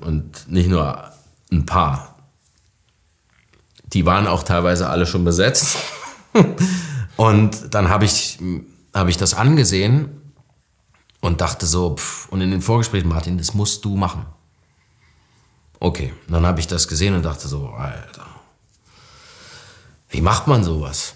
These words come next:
Naja, ich hör, ich nehme das vom Original ab in erster Linie. Das ist ja meine, oder meine Heran-, Ran-, Herangehensweise ist immer die, ich versuche wirklich das Original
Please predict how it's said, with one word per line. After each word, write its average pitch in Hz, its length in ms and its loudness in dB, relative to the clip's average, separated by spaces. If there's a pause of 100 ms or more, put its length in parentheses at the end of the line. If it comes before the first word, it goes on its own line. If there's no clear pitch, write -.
Naja, 95 300 2
ich 87 160 0
hör, 92 220 4
ich 73 180 -6
nehme 90 160 4
das 85 140 0
vom 101 180 0
Original 110 480 2
ab 76 160 -4
in 64 140 -6
erster 69 280 -6
Linie. 69 320 -2
Das 78 220 -6
ist - 140 -4
ja 80 160 0
meine, 80 640 0 (160)
oder 65 160 -10
meine 69 260 -4
Heran-, 80 400 -2 (100)
Ran-, 76 260 -6
Herangehensweise 82 840 -2
ist 76 120 -2
immer 87 220 -4
die, 85 160 -8
ich 85 120 -10
versuche 90 880 -4 (680)
wirklich 73 560 -4
das - 240 -4
Original 73 760 -4